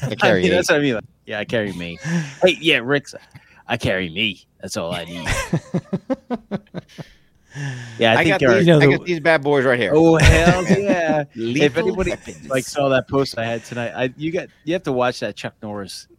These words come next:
Speaker 2: little clip I had with the sh-, Chuck Norris shotgun thing I just put up.
Speaker 1: Mm-hmm.
Speaker 2: He's got the one-handed semi-auto shotgun, and he's, like,
Speaker 3: Oh, hell
Speaker 2: blowing
Speaker 3: yeah.
Speaker 2: shit down. This is after he was, like,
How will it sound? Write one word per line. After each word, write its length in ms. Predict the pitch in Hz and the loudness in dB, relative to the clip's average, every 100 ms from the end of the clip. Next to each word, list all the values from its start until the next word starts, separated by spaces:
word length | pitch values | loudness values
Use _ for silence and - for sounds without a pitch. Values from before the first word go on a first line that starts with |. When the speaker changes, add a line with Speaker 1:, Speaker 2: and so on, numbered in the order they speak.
| _ | _
Speaker 2:
little 200 | - 107 | -14 -14
clip 360 | - - 117 - | -14 -10 -10 -10
I 80 | 98 | -12
had 180 | 98 92 | -12 -16
with 140 | 85 | -20
the 80 | 95 | -20
sh-, 120 | - - | -20 -14
Chuck 240 | 123 - | -14 -12
Norris 220 | 110 95 | -12 -12
shotgun 480 | - 107 98 101 92 | -12 -12 -12 -14 -14
thing 160 | 95 90 | -14 -16
I 80 | |
just 220 | 87 92 - | -16 -18 -16
put 140 | 90 | -12
up. 80 | 92 | -10
Speaker 1:
Mm-hmm. 200 | 92 87 _ _ - - - | -10 -14 _ _ -20 -20 -12
Speaker 2:
He's 160 | 165 160 | -6 -2
got 180 | 156 139 | 0 0
the 60 | 127 | -4
one-handed 1040 | 113 151 147 139 127 135 135 135 127 110 | -4 -4 -4 -6 -8 -6 -4 -2 -2 -4
semi-auto 840 | - 147 139 131 123 123 123 120 | -4 -2 0 -2 -4 -2 -2 -4
shotgun, 800 | 113 - 123 113 - 123 123 123 120 _ _ _ _ | -8 -6 -6 -6 -4 -4 -2 -4 -8 _ _ _ _
and 160 | 120 | -8
he's, 140 | 123 113 | -6 -6
like, 120 | 117 | -8
Speaker 3:
Oh, 20 | |
hell 300 | - - 147 | -8 -8 -6
Speaker 2:
blowing 220 | 127 127 123 | -6 -8 -10
Speaker 3:
yeah. 40 | |
Speaker 2:
shit 240 | - 117 _ _ - 120 | -14 -18 _ _ -20 -16
down. 160 | 113 | -14
This 160 | 156 156 | -12 -8
is 60 | 151 | -4
after 400 | 139 143 143 117 | -2 -4 -6 -8
he 160 | 120 | -6
was, 240 | 113 104 98 | -6 -6 -8
like, 260 | 95 - | -12 -14